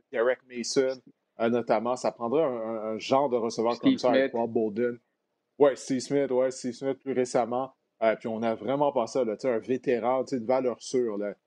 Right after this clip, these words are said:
Speaker 1: euh, afin d'épauler, euh, Lamar Jackson. En tout cas, c'est juste, c'est, c'est tout ce que je voulais dire, parce que je voyais les critiques à l'endroit de Lamar. C'est vrai qu'il a vraiment mal joué, mais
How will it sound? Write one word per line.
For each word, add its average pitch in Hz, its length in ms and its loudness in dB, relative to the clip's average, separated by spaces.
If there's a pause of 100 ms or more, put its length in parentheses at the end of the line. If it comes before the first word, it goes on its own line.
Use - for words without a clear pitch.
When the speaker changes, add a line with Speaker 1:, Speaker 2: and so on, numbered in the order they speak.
(280)
Speaker 1:
euh, 98 340 2
afin 120 240 -8
d'épauler, 117 480 0
euh, 107 140 2
Lamar 110 360 -2
Jackson. 110 480 -2
En 113 100 -4
tout - 80 -14
cas, 139 120 2
c'est 117 160 -6
juste, 120 160 -8
c'est, - 160 -4
c'est 117 260 -4
tout - 120 -10
ce - 40 -2
que 196 80 8
je 170 60 4
voulais 147 160 2
dire, 135 140 0
parce 156 120 -6
que 139 60 0
je 117 60 0
voyais 135 180 4
les 139 80 -2
critiques - 320 -6
à 127 80 4
l'endroit 117 340 0
de 123 60 -4
Lamar. 120 420 0 (300)
C'est 123 160 2
vrai 113 220 2
qu'il 110 120 -2
a 104 60 2
vraiment 110 460 -4
mal 95 200 -2
joué, 123 220 -2
mais 101 260 -4